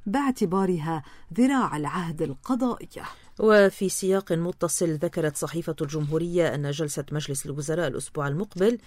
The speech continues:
Speaker 2: ستشهد مجموعة تعيينات، من بينها محافظ بيروت ورئيس مجلس الخدمة المدنية، وأيضا تعيين عدد من المديرين العامين، حيث أودع كل طرف مرشحي لهذه المناصب بحسب المراكز الموزعة طائفيا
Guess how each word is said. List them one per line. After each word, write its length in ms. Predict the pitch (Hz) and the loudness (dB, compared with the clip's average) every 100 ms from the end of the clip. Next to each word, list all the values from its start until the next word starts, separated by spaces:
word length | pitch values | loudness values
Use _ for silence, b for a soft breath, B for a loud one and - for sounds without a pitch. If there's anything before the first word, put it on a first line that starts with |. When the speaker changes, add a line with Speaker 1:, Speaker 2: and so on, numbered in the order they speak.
| b b | b b
Speaker 2:
ستشهد 580 | - 294 311 - 208 170 | -2 -2 -2 -2 -2 0
مجموعة 640 | 170 156 143 160 190 147 - | -2 -2 -4 -4 -2 -4 -4
تعيينات، 640 | 143 147 143 170 233 254 139 | -6 -4 -2 2 2 0 -4
من 120 | 131 | -2
بينها 400 | 147 160 151 143 | -2 -2 -4 -4
محافظ 420 | 139 - 160 156 135 | -6 -4 -2 -2 -2
بيروت 440 | 143 170 226 - | -2 -2 -4 -4
ورئيس 360 | 139 135 - 147 | -6 -4 -6 -6
مجلس 300 | 151 143 147 | -6 -6 -6
الخدمة 320 | 139 165 151 | -8 -6 -4
المدنية، 600 | 139 135 143 202 208 202 B B - | -4 -2 -2 2 2 2 B B -2
وأيضا 480 | 196 302 262 180 147 | 0 2 2 2 0
تعيين 420 | 139 135 180 156 | -4 -4 -2 -2
عدد 360 | 160 196 220 | 0 0 -2
من 100 | 156 | -4
المديرين 520 | 135 139 143 147 175 165 | -4 -4 -4 -2 -2 -2
العامين، 540 | 139 139 147 226 208 B B - | -2 -2 2 2 0 B B -8
حيث 320 | 311 269 - 220 202 b b - | -4 -2 0 0 -2 b b -2
أودع 480 | 233 170 165 147 139 | 0 0 0 0 0
كل 380 | - 202 151 | -2 -2 -2
طرف 340 | 147 233 220 196 | -2 -2 0 -2
مرشحي 720 | 143 143 147 139 139 220 277 | -2 -2 -2 -4 -6 -4 -4
لهذه 400 | 240 220 180 170 | -2 0 0 0
المناصب 580 | 147 147 202 202 185 147 b b - | -2 -2 -2 0 0 0 b b -10
بحسب 380 | 143 139 180 196 | -8 -4 0 2
المراكز 540 | 208 214 208 208 185 | 2 2 2 0 2
الموزعة 640 | 175 165 190 185 165 156 147 | 0 2 0 0 0 0 0
طائفيا 800 | 233 247 - - 151 160 147 | -2 -2 -4 -6 0 2 2